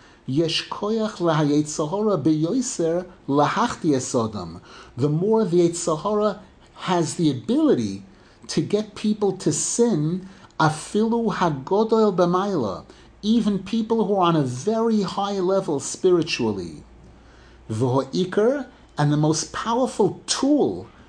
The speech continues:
that the Yetzer Hara can use to get a person to sin is al yedei b'nei adam,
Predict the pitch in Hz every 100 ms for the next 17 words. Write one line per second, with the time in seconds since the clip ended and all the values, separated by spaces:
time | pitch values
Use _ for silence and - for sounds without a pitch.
0 | - 131 170 190 170 175 - 170 - 233
1 | 226 - 190 160 165 240 214 113 - -
2 | 156 214 220 - 208 220 220 196 175 -
3 | - 202 233 302 302 - - - 190 190
4 | - 175 170 175 175 196 175 180 170 170
5 | 165 92 87